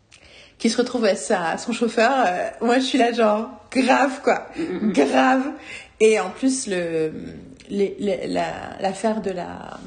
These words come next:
Speaker 1: de la saison, qui est sur l'histoire d'un mec très, très puiss-, enfin, tech, billionnaire, euh, qui est accusé d'avoir tué sa femme et l'amant de sa femme. Euh, et en plus, c'est rigolo parce qu'il y a deux, trois références qui, en fait, quand ils vont, ils vont, ils vont dans la, il va regarder la maison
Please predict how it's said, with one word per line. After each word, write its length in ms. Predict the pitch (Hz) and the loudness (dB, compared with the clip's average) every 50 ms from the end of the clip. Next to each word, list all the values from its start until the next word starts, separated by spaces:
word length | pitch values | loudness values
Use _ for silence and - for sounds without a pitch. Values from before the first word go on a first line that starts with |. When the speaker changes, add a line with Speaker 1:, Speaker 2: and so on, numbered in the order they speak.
| 190 185 | -8 -4
Speaker 1:
de 40 | 190 | -4
la 120 | 185 175 | -2 -2
saison, 440 | 180 - - 208 190 196 220 240 262 - - - - - - - - - - _ _ | -2 0 0 0 0 0 -4 -6 -8 -12 -18 -20 -20 -20 -20 -20 -20 -20 -20 _ _
qui 100 | - - | -14 -12
est 20 | 196 | -10
sur 160 | - - 196 | -8 -6 -6
l'histoire 400 | 190 190 190 - - 220 208 202 | -6 -6 -8 -4 -2 -2 -2 -2
d'un 100 | 202 185 | -2 -6
mec 320 | 180 185 190 196 196 - | -4 -4 -4 -4 -6 -8
très, 220 | - - - 214 208 | -12 -6 -6 -6 -6
très 180 | - - - | -4 -4 -6
puiss-, 460 | 214 214 - - 214 - - - - - | -6 -6 -10 -12 -14 -12 -14 -14 -16 -8
enfin, 360 | - - 185 175 165 156 160 180 - - | -6 -6 -4 -4 -6 -10 -12 -14 -12 -2
tech, 180 | - 233 226 - - - - - - - - - _ _ _ - - - - - | 0 0 0 0 -4 -10 -14 -16 -18 -20 -20 -20 _ _ _ -20 -20 -20 -14 -6
billionnaire, 600 | 190 208 208 208 208 202 208 202 202 202 202 202 - - - - - - - - - - - | -4 -2 0 0 0 0 0 0 0 0 -2 -4 -8 -14 -20 -20 -20 -20 -20 -20 -20 -16 -10
euh, 380 | - 180 180 185 180 165 156 156 - - 175 170 - - - - - - - - - | -8 -6 -6 -4 -6 -6 -8 -8 -10 -10 -12 -12 -14 -14 -16 -18 -18 -18 -20 -18 -6
qui 100 | - 208 | -4 -4
est 40 | |
accusé 240 | 190 196 - - 214 | -4 -4 -6 -4 -2
d'avoir 240 | 214 208 190 190 190 | -2 0 0 -2 -6
tué 160 | - - 220 | -2 -2 -2
sa 160 | 214 208 196 | -2 -2 -6
femme 320 | 196 - 214 202 202 202 196 | -6 -4 -4 -4 -4 -6 -6
et 160 | 180 175 175 | -6 -6 -6
l'amant 240 | 170 170 175 170 190 | -6 -8 -8 -8 -10
de 60 | 196 | -10
sa 120 | - 190 | -10 -12
femme. 280 | 190 - 170 185 185 208 - - - - - - - _ - - - | -10 -8 -10 -8 -8 -10 -12 -16 -20 -20 -20 -20 -20 _ -20 -16 -10
Euh, 380 | 180 175 170 170 165 151 156 160 - - - - - - - - | -8 -8 -6 -6 -8 -8 -10 -10 -12 -14 -16 -18 -20 -20 -10 -6
et 60 | 202 | -6
en 60 | 190 | -2
plus, 100 | 180 226 | 0 0
c'est 120 | 220 - 220 | 2 2 2
rigolo 120 | 214 226 | 2 2
parce 120 | 240 233 - | 0 0 0
qu'il 80 | 220 | 0
y 40 | 202 | 0
a 60 | 180 | 0
deux, 140 | 175 180 208 | 0 0 -2
trois 200 | 208 - - 240 | -2 0 -2 0
références 540 | 226 226 220 214 - 226 208 220 233 220 - | 2 2 0 2 0 0 0 0 -2 -4 -6
qui, 160 | - - - | -8 -8 -8
en 80 | 226 208 | -6 -2
fait, 140 | - 247 247 | -2 0 0
quand 240 | 240 214 208 - | 0 -2 -4 -6
ils 40 | 208 190 | -6 -4
vont, 160 | 208 208 - - | -4 -4 -4 -4
ils 80 | 202 190 | -4 -2
vont, 120 | 208 220 220 - - - | -2 -2 -2 -4 -6 -8
ils 100 | 196 190 | -6 -6
vont 160 | 208 214 208 | -4 -2 -2
dans 100 | 214 208 | -2 -2
la, 100 | 202 190 190 | -2 -4 -4
il 100 | 202 202 | -2 0
va 80 | 196 202 | 0 0
regarder 240 | 196 202 196 196 226 | 0 0 0 0 0
la 120 | 240 220 | 0 0
maison 340 | 202 202 202 196 202 220 226 | 0 -2 -2 -2 -2 -4 -6